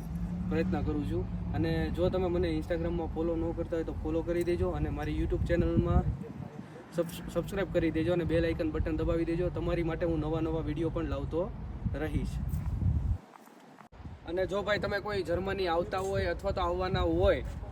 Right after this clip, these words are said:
ભવિષ્યમાં કોઈ પ્લાન કરતું હોય, તો હું તો તમને એક પ્રિફર કરવાનો કે જર્મન લેંગ્વેજ શીખીને આવજો, જેથી કરીને તમારે અહીંયા કોઈ પણ, અ, જોબનો કે કંઈ પણ, અ,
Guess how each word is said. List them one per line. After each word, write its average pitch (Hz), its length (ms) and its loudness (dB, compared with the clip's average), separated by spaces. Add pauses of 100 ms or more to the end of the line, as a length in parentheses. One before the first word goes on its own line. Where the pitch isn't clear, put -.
(420)
ભવિષ્યમાં 185 480 0
કોઈ 185 160 0
પ્લાન 175 280 0
કરતું 185 320 2
હોય, - 160 2 (320)
તો 294 60 -2
હું 175 200 -2
તો 196 100 2
તમને 196 240 4
એક 190 240 8
પ્રિફર 190 280 2
કરવાનો 196 360 2
કે 170 100 0
જર્મન 175 320 2
લેંગ્વેજ 185 300 6
શીખીને 190 380 2
આવજો, 190 440 2 (520)
જેથી 170 240 -2
કરીને 190 320 0
તમારે 190 280 -2
અહીંયા 180 280 2
કોઈ 185 180 -2
પણ, 185 200 0
અ, 165 320 -2
જોબનો 180 640 0
કે 180 100 -2
કંઈ 180 180 -2
પણ, 180 220 -2
અ, 156 320 -2